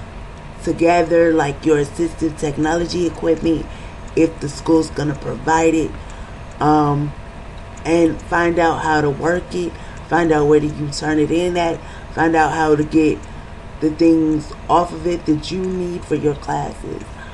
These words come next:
Um, I would also definitely plan meetings with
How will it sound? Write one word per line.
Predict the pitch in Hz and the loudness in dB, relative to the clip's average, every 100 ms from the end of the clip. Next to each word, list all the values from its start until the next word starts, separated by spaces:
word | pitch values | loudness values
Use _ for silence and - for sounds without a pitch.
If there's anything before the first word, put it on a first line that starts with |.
| - - - - - - - - - - | -16 -16 -16 -16 -16 -16 -12 -12 -8 0
Um, | 160 156 151 147 151 147 - - - | 4 6 4 2 0 -6 -12 -14 -2
I | 147 | 0
would | 151 - | 0 0
also | 165 180 175 170 160 165 165 - - - - - - - - - - - - - - - - 151 | 0 0 -2 -2 2 2 0 -4 -14 -14 -14 -16 -16 -16 -16 -16 -16 -16 -16 -14 -14 -16 -12 0
definitely | 175 190 185 185 185 - 165 170 165 - - - - - - - - | 4 4 2 -2 -4 -2 -2 -2 -4 -6 -10 -16 -16 -16 -16 -16 -14
plan | - 175 180 180 180 175 | -10 -4 -2 0 0 -2
meetings | 170 175 185 196 214 - | -2 -2 -2 -2 -4 -4
with | 160 170 165 | 0 2 2